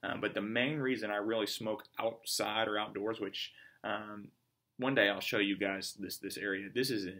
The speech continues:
an enclosed outdoor porch that I,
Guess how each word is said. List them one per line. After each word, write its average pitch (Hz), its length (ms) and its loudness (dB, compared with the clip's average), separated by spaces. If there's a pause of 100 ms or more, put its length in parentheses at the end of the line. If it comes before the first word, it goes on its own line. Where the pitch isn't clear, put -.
an 107 180 -6
enclosed 113 720 2
outdoor 98 600 0 (440)
porch - 440 -4 (240)
that 98 100 0
I, 98 160 0